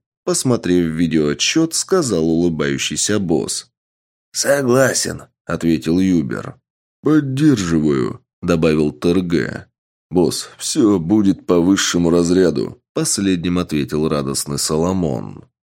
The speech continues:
«Тогда действуем по плану. Разведчики обследуют территорию и выпускаем строителей.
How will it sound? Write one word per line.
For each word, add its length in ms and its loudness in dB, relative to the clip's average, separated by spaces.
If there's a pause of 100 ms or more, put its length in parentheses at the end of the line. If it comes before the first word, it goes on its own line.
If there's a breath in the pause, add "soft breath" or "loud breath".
(440)
«Тогда 380 2
действуем 640 2
по 160 0
плану. 540 -2 (100)
Разведчики 800 0
обследуют 680 2
территорию 680 2
и 120 0
выпускаем 680 0
строителей. 720 -2